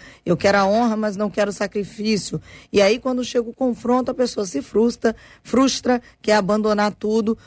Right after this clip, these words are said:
porque é melhor voltar pra trás do que sangrar pra ser trabalhado e receber a vitória.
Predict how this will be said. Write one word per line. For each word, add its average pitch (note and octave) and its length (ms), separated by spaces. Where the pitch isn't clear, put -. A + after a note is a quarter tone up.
porque - 140
é - 40
melhor D4 220
voltar C4 260
pra A3+ 180
trás G3+ 400
do A#3 140
que A#3+ 180
sangrar G3+ 720
pra G#3 140
ser F#3 220
trabalhado F#3 560
e F3 40
receber E3+ 420
a D#3+ 40
vitória. D#3+ 600